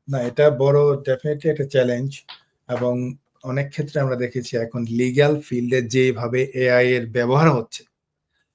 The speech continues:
এখন মনে করেন যে আপনি যে কোনো একটা গ্রাউন্ডস চাচ্ছেন, specially লিগ্যাল এআই যদি আপনি ব্যবহার করেন, তাহলে আপনি দেখবেন যে, আ, তারা কিন্তু জানে যে আপনি কি ধরনের গ্রাউন্ডস চাচ্ছেন, কি ধরনের কেস রেফারেন্সেস আছে।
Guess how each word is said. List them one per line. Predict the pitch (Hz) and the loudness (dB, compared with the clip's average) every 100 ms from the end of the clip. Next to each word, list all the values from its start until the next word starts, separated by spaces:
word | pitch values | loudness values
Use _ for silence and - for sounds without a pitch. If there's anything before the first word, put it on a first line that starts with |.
| _ - | _ -20
এখন | - 151 | -6 -2
মনে | 147 139 | 0 0
করেন | 139 139 131 | 0 -2 -2
যে | 135 | -2
আপনি | 127 - 127 | -4 -6 -6
যে | 127 | -4
কোনো | 127 135 | -4 -4
একটা | 135 139 143 143 139 _ _ _ | -6 0 2 2 -2 _ _ _
গ্রাউন্ডস | 127 120 123 127 135 - | -8 -2 0 0 -4 -2
চাচ্ছেন, | 139 120 - - 110 - _ _ _ _ _ _ _ | -2 -2 -2 -8 -8 -12 _ _ _ _ _ _ _
specially | - 135 139 135 | -8 -6 -2 0
লিগ্যাল | 123 160 185 196 | 2 6 6 6
এআই | 156 143 131 | 4 4 4
যদি | 123 | 0
আপনি | 117 117 117 | -4 -6 -10
ব্যবহার | 110 - 113 117 135 | -12 -14 -10 -6 -6
করেন, | 135 147 175 | -4 -6 -6
তাহলে | 170 131 | -4 -4
আপনি | 120 120 | -6 -8
দেখবেন | 120 110 139 156 | -8 -8 -6 -6
যে, | 127 131 165 - _ - _ | -4 -4 -4 -10 _ -20 _
আ, | 120 117 - | -8 -8 -8
তারা | 117 | -6
কিন্তু | 123 139 147 | -4 -4 -4
জানে | 123 120 120 123 110 | -2 -4 -4 -6 -8
যে | 120 | -8
আপনি | 110 - - 120 117 | -8 -10 -10 -10 -10
কি | - 156 | -6 -4
ধরনের | 143 135 135 131 120 | -2 -2 -2 -4 -6
গ্রাউন্ডস | 120 117 120 | -8 -8 -8
চাচ্ছেন, | - 117 - 120 | -10 -12 -12 -14
কি | - 151 | -8 -2
ধরনের | 147 135 127 | 0 -2 -4
কেস | 120 123 123 - | -6 -4 -4 -4
রেফারেন্সেস | 127 123 123 - 120 | -6 -4 -8 -8 -8
আছে। | 117 - 123 | -8 -8 -12